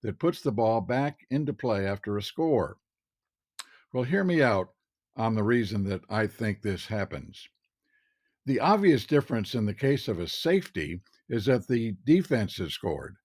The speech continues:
not the offense. Yet, if the defense scores a touchdown, that team has a kickoff, giving the ball back to the non-scoring team after the try. Why, in the case of a safety,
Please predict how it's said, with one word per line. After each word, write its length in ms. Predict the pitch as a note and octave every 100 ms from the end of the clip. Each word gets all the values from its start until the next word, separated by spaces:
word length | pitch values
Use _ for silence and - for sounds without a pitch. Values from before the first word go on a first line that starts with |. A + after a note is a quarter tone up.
| _ -
not 380 | B2+ D3 B2+
the 200 | - C3+
offense. 680 | D3+ D#3 C3+ G2+ C#2+ - - _ _ _ _ _
Yet, 380 | C#3+ E3+ D3 C#3+ _ _ _
if 120 | B2+
the 100 | A#2+
defense 420 | G#2+ C#3 - A#2+
scores 640 | - A#2+ A#2+ A2+ G#2 D#2+ - -
a 80 | F2
touchdown, 840 | - G#3 - - F2 D2 A#2+ E3 _ _ _ _ _ _
that 200 | A2 A#2
team 240 | - A2+ G2+
has 260 | G#2 G2
a 60 | E2
kickoff, 640 | - B2+ - F#2+ D3 E3+ _ _ _
giving 280 | C3+ C3 C#3
the 60 | B2+
ball 240 | G#2+ A#2
back 380 | G2 A2 A2+ A2+
to 140 | - G#2
the 160 | G2
non-scoring 680 | F#2+ A2 C3 B2 G#2+ G2+ G#2
team 300 | G2 G2 G2
after 260 | F2+ F2 F#2
the 100 | E2
try. 540 | - D3+ D#3+ G2 D2 - _ _ _ _ _ _
Why, 280 | C3 E3+ G3
in 140 | F3
the 100 | B2
case 380 | - C3 A#2 -
of 180 | A2 F#2+
a 100 | F#2+
safety, 800 | - - - A3 - - E2+